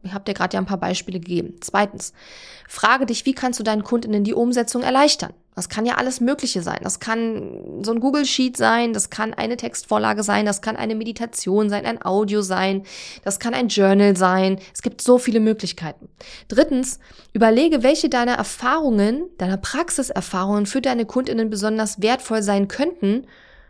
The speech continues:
Ja, und natürlich, wie du die auch in dein Programm oder deine Programme mit integrieren kannst. So, das Fazit ist, dass in einer Welt, in der Wissen überall verfügbar ist, derjenige gewinnt, der seinen KundInnen nicht nur sagt, was sie tun sollen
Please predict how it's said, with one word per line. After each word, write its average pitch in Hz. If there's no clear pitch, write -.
Ja, 285
und 220
natürlich, 226
wie 233
du 226
die 220
auch 220
in 214
dein 202
Programm 202
oder 190
deine 190
Programme 190
mit 190
integrieren 196
kannst. -
So, 190
das 185
Fazit 233
ist, -
dass 214
in 214
einer 196
Welt, 269
in 196
der 190
Wissen 254
überall 277
verfügbar 233
ist, 208
derjenige 220
gewinnt, 214
der 208
seinen 196
KundInnen 208
nicht 220
nur 202
sagt, 190
was 214
sie 233
tun 349
sollen 202